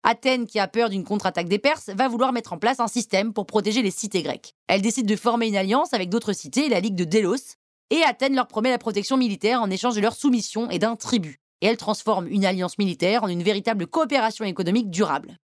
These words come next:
Ça part d'une bonne intention, hein, mais la ville va en demander toujours plus, un peu comme Lena Mafouf,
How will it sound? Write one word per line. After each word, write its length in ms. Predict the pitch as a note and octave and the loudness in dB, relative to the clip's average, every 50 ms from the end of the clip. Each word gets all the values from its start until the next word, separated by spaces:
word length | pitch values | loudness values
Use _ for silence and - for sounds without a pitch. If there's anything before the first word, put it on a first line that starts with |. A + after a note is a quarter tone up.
| _ _ _ _ _ - | _ _ _ _ _ -10
Ça 200 | - - B3+ B3+ | 0 0 0 2
part 240 | - C4+ B3+ B3 G3 | 2 2 0 0 0
d'une 100 | G#3+ G3+ | -2 -2
bonne 100 | F#3+ F#3 | 0 -2
intention, 460 | F3+ - F#3 F3 - - D#4+ D4 B3+ | -2 -2 -2 -4 0 0 2 2 2
hein, 80 | B3+ A#3+ | 2 2
mais 120 | A3+ A3 | 2 2
la 120 | G#3+ G3 G3 | 2 2 2
ville 160 | A#3 D4 B3+ | 2 0 2
va 100 | A3 A3 | 2 2
en 40 | A3 | 2
demander 280 | G#3+ G#3+ A3+ C#4+ C#4 - | 2 0 0 0 0 2
toujours 320 | F4 F#4 E4 E4+ - - | 0 2 2 0 -2 0
plus, 340 | G3 A3 C#4 - - - - _ _ - | 0 0 0 0 -2 -14 -16 _ _ -12
un 100 | - E3+ | -10 -6
peu 100 | - F#3+ | -4 -4
comme 180 | G3 - F3 F3 | -2 -2 0 0
Lena 160 | F3 F3+ F3+ | 2 2 2
Mafouf, 460 | F3 F3 E3+ - - E4+ E4+ - - | 2 0 0 2 0 0 0 -2 -6